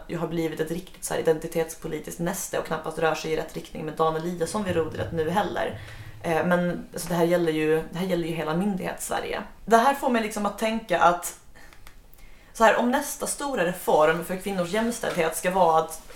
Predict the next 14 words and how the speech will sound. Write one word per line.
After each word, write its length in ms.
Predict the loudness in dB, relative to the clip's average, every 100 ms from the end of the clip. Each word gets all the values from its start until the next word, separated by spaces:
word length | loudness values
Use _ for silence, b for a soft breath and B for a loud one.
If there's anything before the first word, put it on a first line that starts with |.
| B B
förbjuda 680 | -10 0 0 4 2 4 4
en 140 | 4
form 440 | 0 4 6 6 4
av, 460 | 2 4 4 0 -10 -14 -20 -20 -20 -20 -10 -6
alltså, 160 | 2
anställning 920 | 4 4 2 -2 -2 -2 -4 -6 -6
eller 360 | -2 0 4 6
att 340 | 6 4 -10 B B B B -18 -14
få 280 | -4 0 2
myndigheter 720 | 4 2 2 2 4 4 2
att 140 | 0 2
skapa 300 | 0 0 -2
fler 240 | 0 2 2
policydokument, 1300 | 4 2 2 -4 -4 -4 -4 -4 -4 -4 -8 -10